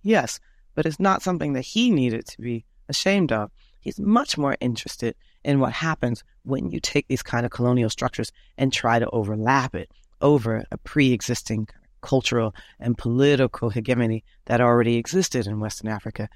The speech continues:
and what strange surprises became to come out of that, and what happens when you try to recuperate that in decolonization.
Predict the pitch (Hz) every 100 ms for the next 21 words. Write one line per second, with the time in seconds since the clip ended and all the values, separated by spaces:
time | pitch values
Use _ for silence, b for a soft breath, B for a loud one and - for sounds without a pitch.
0 | b b 147 - - - 139 151 147 -
1 | - 127 120 117 - 113 107 104 104 -
2 | - 120 139 127 117 117 143 147 160 139
3 | 139 139 139 135 131 120 262 - 165 120
4 | 113 107 - B B - 127 127 117 -
5 | 113 104 104 98 113 -